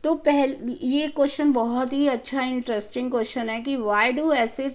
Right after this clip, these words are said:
do not show their acidic behavior in absence of water?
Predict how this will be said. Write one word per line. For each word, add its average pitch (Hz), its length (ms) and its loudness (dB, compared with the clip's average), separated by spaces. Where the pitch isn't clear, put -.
do 233 180 -2
not 247 180 -2
show 233 320 0
their 233 280 0
acidic 240 280 -4
behavior 214 500 0
in 208 160 -2
absence 220 480 -4
of 208 320 -4
water? 185 340 -2